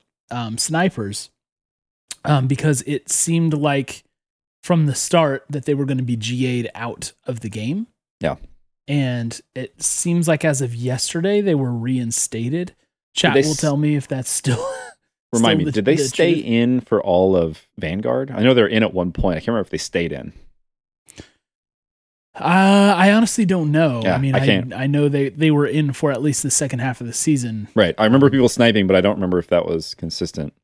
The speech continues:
Speaker 1: Yeah. Um, but I did wanna bring up these tweets because this is kind of carrying over some of the rivalry that's happened before. Um, so this, again, this was before the decision was,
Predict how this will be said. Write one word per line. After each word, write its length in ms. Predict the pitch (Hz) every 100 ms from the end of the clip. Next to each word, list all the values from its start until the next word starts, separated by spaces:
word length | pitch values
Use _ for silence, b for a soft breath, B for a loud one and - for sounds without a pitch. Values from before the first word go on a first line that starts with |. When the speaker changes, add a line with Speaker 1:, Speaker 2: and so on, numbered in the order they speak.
| _ _ _ _ _ _ _
Speaker 1:
Yeah. 320 | 120 117 107 104 _ _ _ _ _ _ _ -
Um, 360 | 160 156 151
but 140 | 147 147
I 100 | 170
did 160 | 214 190
wanna 160 | 180
bring 320 | 147 - 165
up 100 | 160
these 200 | 147 127
tweets 360 | - 160 139 -
because 380 | 135 147 120 - _ _ _ -
this 280 | 139 156 -
is 100 | 147
kind 200 | - 233
of 40 |
carrying 280 | - 185 156
over 160 | 147 131
some 240 | - 131
of 280 | 123 117 - _
the 360 | 131 120 110 110
rivalry 380 | 117 123 120 120
that's 160 | 113 -
happened 340 | 117 110 104
before. 560 | 98 - 107 101 87 - _ _ _ _ _
Um, 560 | 101 98 98 92 92 107 _ _ _ _ -
so 520 | 135 120 110 101 - -
this, 260 | 170 -
again, 340 | 135 156 165 151
this 180 | 147
was 140 | 175 139
before 720 | 151 - - 180 170 160 156 -
the 340 | 143 139 135
decision 540 | 127 120 156 127 143 135
was, 500 | 127 120 - -